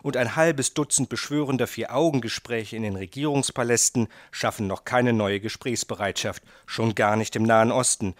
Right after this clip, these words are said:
wo man seit Tausenden von Jahren um Frieden ringt. Und trotzdem war Obamas Reise,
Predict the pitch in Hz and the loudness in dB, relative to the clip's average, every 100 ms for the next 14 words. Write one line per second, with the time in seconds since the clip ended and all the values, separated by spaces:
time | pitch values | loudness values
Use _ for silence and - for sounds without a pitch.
0 | - - 123 123 120 131 - - 165 151 | -14 -2 2 4 4 2 0 0 2 2
1 | 135 120 131 120 104 104 101 113 113 127 | -2 -2 0 0 2 0 0 -2 -4 -8
2 | 107 98 85 82 - _ _ _ _ - | -8 -8 -8 -12 -16 _ _ _ _ -20
3 | _ _ - 160 - 185 - - 123 107 | _ _ -6 -4 0 0 2 0 0 2
4 | 107 104 120 120 113 104 92 104 104 113 | 0 4 4 6 4 2 -2 -2 0 -4